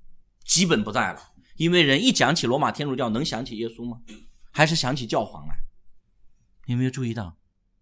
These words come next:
你有没有注意到？这就是可怕。有些教会也是如此。我跟你讲，所以，所以在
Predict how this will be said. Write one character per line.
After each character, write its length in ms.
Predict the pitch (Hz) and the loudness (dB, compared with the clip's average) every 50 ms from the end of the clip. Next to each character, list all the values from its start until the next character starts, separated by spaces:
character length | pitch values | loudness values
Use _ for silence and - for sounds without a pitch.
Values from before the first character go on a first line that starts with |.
| _ _ | _ _
你 100 | - 127 | -2 0
有 40 | 139 | 2
没 80 | 143 147 | 2 2
有 60 | 147 | 0
注 140 | 151 151 135 | 0 -2 -2
意 80 | 131 | 0
到？ 260 | 117 123 98 82 - _ - - - - - - - - - 285 247 - - _ _ _ | 0 -2 -4 -4 -8 _ -20 -20 -20 -20 -18 -16 -16 -14 -14 -16 -16 -18 -20 _ _ _
这 160 | - - 226 | 6 8 8
就 120 | 196 175 175 | 8 8 6
是 80 | 160 | 2
可 140 | - - 120 | 0 -2 -2
怕。 140 | 123 135 - - | -2 -2 2 4
有 200 | 165 156 143 151 | 4 6 6 4
些 140 | 151 208 | 4 2
教 180 | 170 151 156 147 | 4 4 4 4
会 200 | 147 - 170 120 | 4 2 2 2
也 100 | 101 92 | 0 -2
是 140 | - - 117 | -4 -8 -10
如 120 | 90 80 - | -10 -12 -12
此。 220 | - - - - _ _ - - - | -14 -14 -14 -16 _ _ -20 -4 4
我 120 | 147 165 | 4 6
跟 100 | 156 233 233 | 6 6 4
你 80 | 226 | 4
讲， 220 | 196 - 139 117 113 | 4 2 2 2 2
所 140 | - 208 | 2 2
以， 180 | 220 175 - - - - - | 2 2 0 -2 -10 -20 -12
所 180 | - - 214 - | -2 0 0 2
以 140 | 190 196 - | 2 2 2
在 160 | 208 196 | 2 0